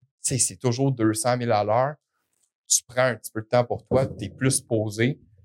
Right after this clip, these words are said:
Puis après ça, ben, OK, tu peux approcher les, les enjeux, euh, tes opportunités, tes problèmes d'une façon plus zen, puis différente aussi. Parce que ton,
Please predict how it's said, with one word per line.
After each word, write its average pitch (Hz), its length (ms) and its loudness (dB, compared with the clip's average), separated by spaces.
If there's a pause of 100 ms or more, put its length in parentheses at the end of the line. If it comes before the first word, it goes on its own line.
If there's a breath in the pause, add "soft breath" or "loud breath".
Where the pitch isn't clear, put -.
(220)
Puis 92 80 4
après - 180 -4
ça, - 140 0
ben, 80 180 -2
OK, 151 240 -12
tu - 200 -6
peux 123 180 0
approcher 110 560 0
les, 104 260 0
les 101 260 -6
enjeux, 107 560 0 (400 loud breath)
euh, 95 140 6
tes - 240 -6
opportunités, 104 560 -2
tes 107 80 -10
problèmes 117 540 -2
d'une 98 200 -16
façon 120 380 0
plus 113 220 -16 (140)
zen, 135 340 -2 (420)
puis 107 120 -14
différente 120 640 -2
aussi. 127 380 -2 (800)
Parce - 160 -2
que 120 80 -4
ton, 107 300 -2